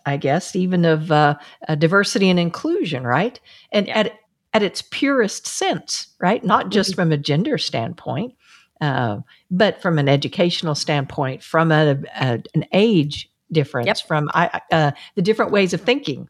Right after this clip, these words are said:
Speaker 1: right? Like you said, you know, uh, he's, sorry, your, your co-founder's name is Roger?
Speaker 2: Roger. Yeah.
Speaker 1: Yeah.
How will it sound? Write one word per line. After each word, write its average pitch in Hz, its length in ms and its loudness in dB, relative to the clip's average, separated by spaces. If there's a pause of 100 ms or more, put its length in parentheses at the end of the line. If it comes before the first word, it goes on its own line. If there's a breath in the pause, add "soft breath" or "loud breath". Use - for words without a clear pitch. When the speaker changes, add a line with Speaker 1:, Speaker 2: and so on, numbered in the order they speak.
Speaker 1:
right? 170 320 0
Like 160 180 -2
you 233 80 -6
said, 175 300 0 (320 loud breath)
you 190 120 2
know, 156 260 2
uh, 151 300 0
he's, - 280 -4
sorry, 175 400 -2
your, 156 300 -2 (100)
your 147 180 -6
co-founder's 175 800 -2
name 175 180 2
is 139 200 -8
Roger? 202 340 0
Speaker 2:
Roger. 185 540 0 (160)
Yeah. 208 180 -2 (100)
Speaker 1:
Yeah. - 160 2